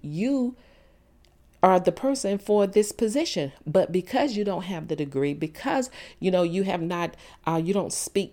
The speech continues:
the language, you are afraid to apply for the degree. So here's what I'm gonna, I mean, not the degree, he-, you are afraid to apply for the position. Here's what I want to tell you. Apply for the position,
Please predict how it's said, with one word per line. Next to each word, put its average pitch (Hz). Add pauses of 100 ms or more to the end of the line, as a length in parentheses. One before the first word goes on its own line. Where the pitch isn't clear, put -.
the 156
language, 160
you 185
are 175
afraid 160
to 156
apply 226
for -
the 147 (120)
degree. 160
So 156
here's 190
what 185
I'm 180
gonna, 175
I 175
mean, 180
not 220
the 160
degree, 151 (340)
he-, 208
you 196
are 180
afraid 175
to 180
apply 196
for 165
the 156
position. 190
Here's 214
what 185
I 170
want 160
to 151
tell 147
you. 131 (300)
Apply 247
for 202
the 170
position, 151